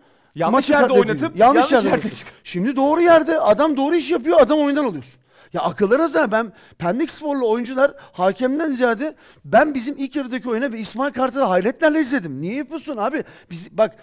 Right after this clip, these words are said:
Speaker 2: iki, iki ta-, iki pas yaptık, maç dört oldu.
Speaker 1: Dört oldu. İki, Fred çıldırdı bir noktadan sonra, "Yalvarıyorum." dedi.
Speaker 2: "Sakin
Speaker 1: "Sakin
Speaker 2: olun."
Speaker 1: olun." dedi
Speaker 2: dedi.
Speaker 1: ya.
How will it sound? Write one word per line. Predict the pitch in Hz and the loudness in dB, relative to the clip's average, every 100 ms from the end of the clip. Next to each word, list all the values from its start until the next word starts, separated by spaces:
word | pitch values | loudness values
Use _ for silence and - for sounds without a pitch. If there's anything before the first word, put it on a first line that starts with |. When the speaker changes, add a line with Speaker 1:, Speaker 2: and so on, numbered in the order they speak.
| _ _ - | _ _ -10
Speaker 2:
iki, | 277 | -6
iki | 320 - 214 320 | -6 -6 -10 -4
ta-, | 294 302 | 0 0
iki | 240 311 | -2 -6
pas | 302 285 226 | -2 -2 -4
yaptık, | - 269 220 | -8 -10 -10
maç | 226 - | -8 -6
dört | 226 156 | -8 -8
oldu. | 156 | -12
Speaker 1:
Dört | 294 190 | -14 -16
oldu. | 127 _ _ _ _ _ _ _ - | -20 _ _ _ _ _ _ _ -14
İki, | 254 226 | -10 -10
Fred | 202 208 277 | -8 -8 -8
çıldırdı | 220 208 247 302 | -10 -8 -8 -8
bir | 285 | -8
noktadan | 226 226 | -8 -8
sonra, | 220 220 185 | -6 -6 -2
"Yalvarıyorum." | 185 208 240 302 302 | -2 -2 -4 -6 -6
dedi. | 262 | -8
Speaker 2:
"Sakin | 202 220 262 | 0 4 4
Speaker 1:
"Sakin | 226 349 | 4 2
Speaker 2:
olun." | 349 359 | 2 2
Speaker 1:
olun." | 339 | 0
dedi | - | 0
Speaker 2:
dedi. | - 214 | 0 2
Speaker 1:
ya. | 226 | 0